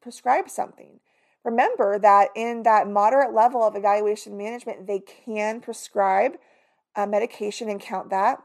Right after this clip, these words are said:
They can monitor something. They're going to document some indication onto why they're either prescribing,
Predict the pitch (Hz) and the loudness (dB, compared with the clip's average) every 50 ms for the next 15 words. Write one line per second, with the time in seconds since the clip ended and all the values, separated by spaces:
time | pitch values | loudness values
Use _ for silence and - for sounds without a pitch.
0 | _ 208 214 202 - 247 208 202 196 190 190 190 196 196 - 220 208 - - 208 | _ -6 -6 -6 -6 -8 -10 -10 -8 -8 -8 -8 -10 -10 -10 -12 -12 -8 -8 -8
1 | 208 208 - 220 214 233 294 330 - _ _ _ _ _ _ _ _ _ _ 214 | -8 -8 -10 -14 -14 -14 -16 -18 -20 _ _ _ _ _ _ _ _ _ _ -6
2 | 202 233 226 220 214 - 208 190 220 208 214 214 - 214 202 - - - - 247 | -4 -4 -4 -4 -4 -6 -2 2 4 4 4 2 -2 -8 -10 -10 -12 -6 -2 -2
3 | 254 277 302 277 - 233 233 226 226 - - 220 214 214 - - 202 196 190 202 | -2 -2 -4 -8 -12 -12 -12 -12 -12 -12 -10 -10 -10 -10 -10 -10 -10 -10 -10 -10
4 | - 226 196 185 196 190 190 202 202 196 190 - 196 190 190 185 - 190 - - | -10 -10 -8 -4 -2 0 2 2 2 0 -4 -4 -6 -6 -6 -8 -10 -14 -20 -8
5 | - 262 262 254 247 254 254 220 | -2 0 0 0 0 -2 -6 -6